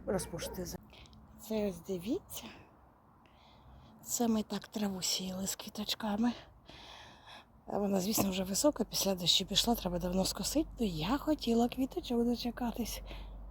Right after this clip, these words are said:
Ось так симпатично з квіточками, але вже велика. Ось вона ще, бачите, на вихідні коситиме. Зараз також виберу полуничку, он заглядає на вечерю. Буде смачно.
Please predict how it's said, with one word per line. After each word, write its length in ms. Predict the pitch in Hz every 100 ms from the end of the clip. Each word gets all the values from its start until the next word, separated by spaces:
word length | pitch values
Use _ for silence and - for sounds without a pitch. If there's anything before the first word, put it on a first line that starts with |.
| - - -
Ось 280 | 254 - -
так 200 | 285 277
симпатично 800 | - 285 277 294 - 294 - 233
з 100 | -
квіточками, 680 | - - 180 - 202 185 190
але 160 | 185 196
вже 200 | 226 233
велика. 460 | 233 208 190 - 202 - - -
Ось 200 | - -
вона 240 | 175 185
ще, 260 | 185 - 196 190
бачите, 420 | 214 - - 247 233 - - - - - - - - -
на 60 | 269
вихідні 460 | 269 294 294 320
коситиме. 720 | 311 302 - 226 262 311 233 214 -
Зараз 140 | 214 -
також 400 | 190 190 202 208
виберу 460 | 208 185 185 190 196 214
полуничку, 960 | 208 190 160 165 180 311 - - - 392
он 200 | 381 349
заглядає 800 | 330 294 320 330 359 370 359 349 - -
на 60 |
вечерю. 600 | 339 - - 330 349 359 - - - - - -
Буде 520 | 202 208 - - 339
смачно. 800 | 349 - 196 180 - - 196 196